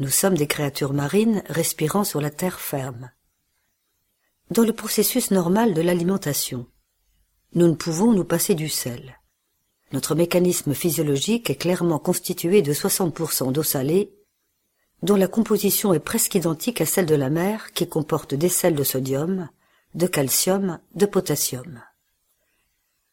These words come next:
Dans la sphère d'activité physiologique de l'homme réincarné,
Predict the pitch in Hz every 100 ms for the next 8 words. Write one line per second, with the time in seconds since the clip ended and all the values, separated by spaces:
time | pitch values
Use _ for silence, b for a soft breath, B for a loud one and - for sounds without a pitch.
0 | - 170 175 - - 214 180 180 185 202
1 | 240 226 180 175 175 165 220 160 156 175
2 | 196 165 180 170 160 139 131 117